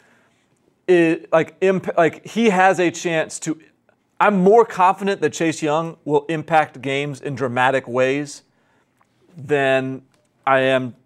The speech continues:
in, in dramatic ways that lead to victory, than I am Justin Fields. And not that I don't think Justin Fields will play well,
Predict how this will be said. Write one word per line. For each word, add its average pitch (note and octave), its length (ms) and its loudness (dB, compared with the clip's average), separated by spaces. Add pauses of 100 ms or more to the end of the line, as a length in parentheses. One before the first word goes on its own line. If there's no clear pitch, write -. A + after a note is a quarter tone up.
(420)
in, D#3+ 240 2
in D3+ 160 -2
dramatic C#3+ 540 2
ways C#3+ 420 2
that B2+ 380 2 (640)
lead D3+ 300 0
to D3 100 -6
victory, D3+ 480 -2 (560)
than D3+ 140 4
I C#3+ 100 6
am C#3+ 280 0
Justin D3 300 -2
Fields. C#3+ 380 -2
And D#3 100 -4
not E3 140 4
that F3 80 2
I E3+ 40 6
don't D#3+ 140 0
think C#3+ 100 -6
Justin C3 200 -2
Fields C#3 140 -2
will B2+ 60 -4
play C3+ 160 0
well, A#2+ 460 0